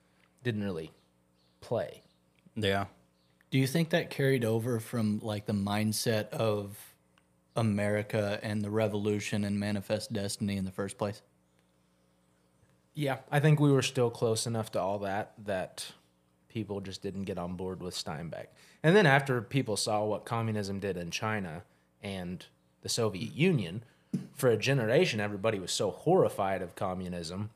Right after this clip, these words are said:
Speaker 1: that you didn't, like, we had, like, anti-communist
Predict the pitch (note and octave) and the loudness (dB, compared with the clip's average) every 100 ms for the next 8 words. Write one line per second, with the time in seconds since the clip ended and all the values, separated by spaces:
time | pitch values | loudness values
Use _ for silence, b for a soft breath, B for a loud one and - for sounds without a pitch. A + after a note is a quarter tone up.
0 | _ A#2 F2+ G#2 A#2 A2 G2 A2+ G#2 - | _ -2 -2 -4 -4 -4 -4 -4 -4 -8
1 | _ A#2+ A#2 A#2+ A2 F#2 b b b b | _ -6 0 2 2 0 b b b b
2 | G#2+ G#2 - D3+ D#3+ D3 F2+ - F2+ D2+ | -6 -6 2 4 6 4 -2 -4 -8 -8
3 | C#2 D2 - - | -12 -8 -10 -10